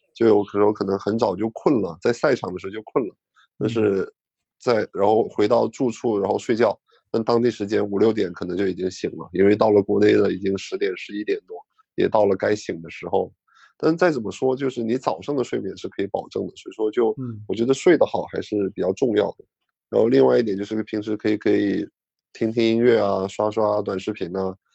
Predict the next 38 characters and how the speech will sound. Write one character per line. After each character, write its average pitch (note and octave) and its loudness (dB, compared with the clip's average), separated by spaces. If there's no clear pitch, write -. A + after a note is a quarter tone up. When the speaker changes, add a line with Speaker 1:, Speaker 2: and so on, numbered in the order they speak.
Speaker 1:
然 F2+ 2
后 F#2+ 4
就 G#2 0
看 A2+ 0
一 - 2
些 G2+ 2
跟 G#2 2
足 G2+ -4
球， G2+ 0
呃， - -6
没 F#2+ 6
有 A2+ 6
关 A#2+ 4
系 C3 4
的 D3 8
事 D#3 6
情。 - -
Speaker 2:
无 - 4
关 D#3+ 8
的 D3+ 2
东 A#2+ 0
西， A#2+ -6
嗯。 A2 -8
Speaker 1:
对， F2 0
就 G2 0
放 A#2 2
空 B2 4
一 G#2 2
下。 F2 -6
然 G2 -6
后 G#2+ 0
有 G2 2
时 - -8
候 G#2+ 4
晚 G2+ 0
上 G#2 -2
就 - -8
是 F#2 -2